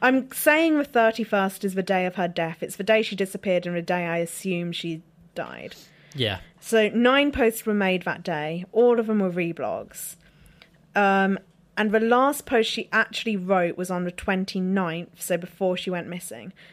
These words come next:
Speaker 1: So none of the posts after she went missing were, like, ones she wrote. They were all reblogs.
Speaker 2: For people who aren't, um,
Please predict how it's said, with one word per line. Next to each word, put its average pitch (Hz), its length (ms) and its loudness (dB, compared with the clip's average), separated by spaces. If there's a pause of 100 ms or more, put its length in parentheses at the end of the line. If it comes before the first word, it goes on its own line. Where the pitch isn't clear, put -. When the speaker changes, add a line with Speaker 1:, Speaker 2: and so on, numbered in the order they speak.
Speaker 1:
So - 160 -2
none 254 300 4
of 277 60 0
the 285 60 -2
posts 220 380 0
after 202 300 -2
she - 120 -6
went 190 220 -4
missing 180 520 -6
were, 175 140 0
like, 165 420 -6 (180)
ones 180 280 -2
she 185 220 -6
wrote. 170 300 0
They 170 100 -4
were 160 120 -4
all 165 280 -4
reblogs. 151 600 -12
Speaker 2:
For - 120 -4
people 180 440 -2
who 143 180 2
aren't, 135 340 -2
um, 110 500 -2